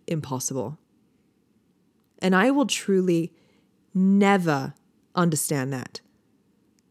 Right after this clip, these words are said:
I can't even explain why they said that. I, like I said, I've spent time on boats, but I am not a sailor by any means. I don't know about all of the science that goes into making a ship float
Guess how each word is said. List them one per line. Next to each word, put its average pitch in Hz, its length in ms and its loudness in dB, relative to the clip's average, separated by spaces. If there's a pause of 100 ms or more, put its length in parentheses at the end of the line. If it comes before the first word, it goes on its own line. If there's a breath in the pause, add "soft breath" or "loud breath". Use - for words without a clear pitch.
I 349 100 2
can't 330 320 2
even 311 220 4
explain 175 800 -2
why 247 260 2
they 214 160 4
said 175 260 -4
that. 160 240 -4
I, 254 340 0 (260 soft breath)
like 277 160 0
I 285 100 2
said, 226 180 2
I've 254 200 2
spent 311 300 -2
time 190 300 0
on 226 120 0
boats, 247 280 0
but 175 120 -4
I 185 200 0
am 208 260 0
not 190 160 0
a 175 40 0
sailor 165 420 0
by 160 160 -2
any 160 240 -2
means. 147 280 -8
I 151 120 0
don't 190 280 0
know 170 220 0
about 165 460 0 (380 loud breath)
all 175 200 4
of 185 120 0
the 165 80 0
science 170 640 -2
that 175 180 -2
goes 175 260 2
into 165 600 -2 (360)
making 185 420 2
a 170 40 -2
ship - 440 -2 (160)
float - 760 -2